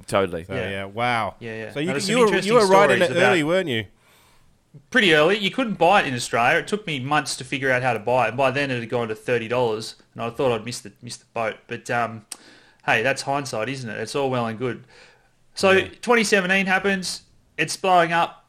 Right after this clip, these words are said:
Speaker 3: People are adding me to, my mates are adding me to these Facebook groups saying, "Hey, there's these guys talking about Bitcoin over here. Isn't that what you like? And answer these guys' questions." And so I started making a YouTube video just to tell them how to buy it.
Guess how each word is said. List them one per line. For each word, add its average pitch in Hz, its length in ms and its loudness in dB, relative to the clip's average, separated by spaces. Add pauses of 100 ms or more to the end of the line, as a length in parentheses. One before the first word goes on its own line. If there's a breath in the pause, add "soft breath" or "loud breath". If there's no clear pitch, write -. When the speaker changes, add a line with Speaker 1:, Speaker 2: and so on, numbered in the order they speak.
Speaker 3:
People 170 300 0
are 151 80 4
adding 151 300 0
me 151 140 -6
to, 135 380 0
my 143 120 -2
mates 160 220 0
are - 20 -2
adding 139 160 2
me 127 80 -6
to 123 100 -6
these 107 220 -6
Facebook 127 440 -6
groups 123 340 -8
saying, 113 260 -6
"Hey, 147 200 0
there's 131 200 -4
these 135 180 -8
guys 139 300 -2
talking 113 200 -6
about 101 200 -14
Bitcoin 165 400 -4
over 143 180 -4
here. 147 480 -6
Isn't 143 120 -6
that 123 120 -4
what 117 120 -6
you 123 160 -8
like? 131 340 -2
And 107 180 -10
answer 131 280 -6
these 120 240 -8
guys' 113 220 -8
questions." 143 520 -8 (320 loud breath)
And 143 100 -6
so 156 100 2
I 160 40 2
started 175 320 2
making 143 600 -6 (100)
a 131 120 -6
YouTube 180 360 -6
video 127 420 0
just 123 240 -8
to 127 80 -8
tell 131 320 -2
them 123 140 -6
how 123 140 -2
to 113 60 -6
buy 127 340 0
it. - 60 -10